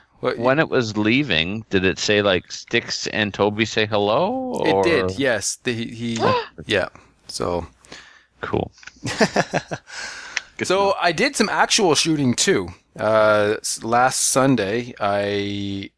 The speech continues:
Speaker 1: have volunteered to help with the trap, uh, at the club. We're gonna start shooting trap Sunday mornings again.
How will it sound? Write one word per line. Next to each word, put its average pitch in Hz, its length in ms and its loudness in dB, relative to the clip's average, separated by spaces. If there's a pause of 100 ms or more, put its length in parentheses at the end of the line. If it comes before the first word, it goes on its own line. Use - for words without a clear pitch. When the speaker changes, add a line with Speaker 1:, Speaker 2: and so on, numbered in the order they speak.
(140)
Speaker 1:
have 104 320 0
volunteered 113 920 2 (100)
to 101 300 -2
help 104 360 2
with 104 180 -2
the 95 80 -4
trap, - 600 0 (480)
uh, 107 240 4
at 107 160 0
the 110 60 0
club. 120 280 2
We're 117 80 0
gonna 104 140 0
start 101 240 0
shooting 107 240 -2
trap 101 300 0
Sunday 127 220 4
mornings 135 360 4
again. 151 340 0